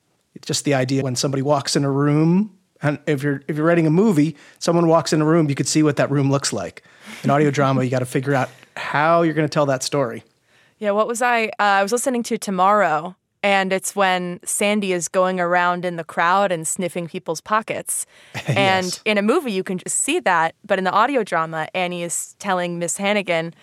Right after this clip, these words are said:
Speaker 2: "Oh, there goes Sandy. He's going and sniffing this. He's going and sniffing
Speaker 1: That's right.
Speaker 2: this." Yeah, yeah.
Speaker 1: We're using them like play-by-play announcers in sports.
Speaker 2: Right,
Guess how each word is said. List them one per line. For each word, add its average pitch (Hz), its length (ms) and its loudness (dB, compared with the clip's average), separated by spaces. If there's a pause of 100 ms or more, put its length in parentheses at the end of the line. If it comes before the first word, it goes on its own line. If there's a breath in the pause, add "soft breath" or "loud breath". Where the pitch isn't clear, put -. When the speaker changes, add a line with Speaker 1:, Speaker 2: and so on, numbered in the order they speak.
(500 soft breath)
Speaker 2:
"Oh, 247 280 4
there 202 220 2
goes 240 200 0
Sandy. 320 480 -2
He's 220 200 -4
going 160 260 -6
and 190 100 -6
sniffing 285 440 -4
this. 330 400 -2
He's 175 140 -6
going 156 240 -8
and 175 80 -10
sniffing - 320 -8
Speaker 1:
That's 143 200 0
right. - 160 2
Speaker 2:
this." - 200 -8
Yeah, 202 380 0
yeah. 180 220 -4
Speaker 1:
We're 175 60 4
using 180 260 4
them 151 180 4
like 143 240 2
play-by-play 147 640 2
announcers 123 580 -2
in 117 80 -8
sports. - 560 -6
Speaker 2:
Right, 240 320 0